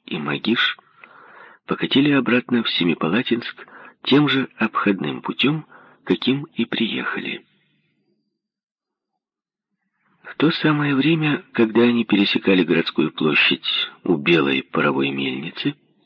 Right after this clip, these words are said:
к безлюдному берегу Иртыша причалили три большие лодки, переправившие шесть лошадей, телегу и десяток джигитов Даира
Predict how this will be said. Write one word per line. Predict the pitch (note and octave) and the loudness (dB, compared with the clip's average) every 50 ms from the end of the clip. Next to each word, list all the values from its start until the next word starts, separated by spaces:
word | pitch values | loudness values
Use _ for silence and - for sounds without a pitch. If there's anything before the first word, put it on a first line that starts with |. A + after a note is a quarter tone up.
| _ _ _ _ _ _ _ _ _ _ _ _ _ - | _ _ _ _ _ _ _ _ _ _ _ _ _ -10
к | - | -10
безлюдному | C#2+ C2+ G2 G#2+ G#2 G#2 B2 E3+ F3+ D3 D#3 D#3 C#3+ C#3 C#3 A#2+ | -2 2 2 4 4 4 4 4 4 4 2 2 2 2 0 4
берегу | A2 C#3 C3+ B2 A2 G2 G2+ F#2+ - - _ | 4 6 6 6 6 4 4 2 0 -2 _
Иртыша | - G2 F#2+ - - - G#2 - - - D3+ D#3 - _ _ _ _ _ _ _ _ _ _ _ _ _ _ _ _ _ | 0 0 0 0 0 0 2 2 2 0 0 -2 -6 _ _ _ _ _ _ _ _ _ _ _ _ _ _ _ _ _
причалили | - - G2+ G2+ - - C#3 D3 C#3+ C#3+ C#3 C3+ C3+ B2+ B2 - - _ _ | 0 2 2 2 4 4 4 4 6 4 6 6 6 6 6 4 0 _ _
три | - A2 B2+ C#3 | 2 4 6 6
большие | B2+ B2+ A#2 A2+ - - A2 A2 G#2+ | 6 6 4 4 2 2 4 4 4
лодки, | G2 F2 F#2 F#2+ - - - - G2 - _ | 4 4 2 0 0 -4 -6 -6 -6 -6 _
переправившие | - F2 E2 D#2+ - - G#2 B2 C#3 C3+ B2+ B2 - - - A#2+ A2+ A2 | -4 -2 0 0 0 0 0 0 2 2 0 0 0 0 2 2 2 2
шесть | - - - F#2+ F2+ E2+ - - - - - D#2 | 2 2 4 4 2 2 0 -6 -14 -10 -6 -6
лошадей, | D2 C#2 - - C#2 B1+ - F#2 A#2 C#3 C#3 - - | -4 -2 0 0 -2 0 0 0 0 0 -2 -4 -4
телегу | - - - D3+ G#2 A#2+ A#2+ B2+ B2+ A#2+ - _ - - _ _ _ _ _ _ _ _ _ _ _ _ _ _ _ _ _ | 0 0 2 4 4 4 4 2 -2 -4 -6 _ -20 -20 _ _ _ _ _ _ _ _ _ _ _ _ _ _ _ _ _
и | F2 - | -6 -4
десяток | - - - - - C3+ - - B2 A2+ | -2 -2 0 2 0 0 2 2 0 0
джигитов | G#2 F2 E2 F2+ D#2+ - - G2+ G#2 - - - G2 F2+ E2+ D2 - | 0 -2 0 0 0 2 2 0 0 0 0 -2 -2 -2 -4 -8 -6
Даира | - - F2+ F2+ F#2 F#2+ F2 D#2 C#2 - B1 A#1+ - | -2 0 2 2 2 2 0 0 0 -2 -4 -4 -8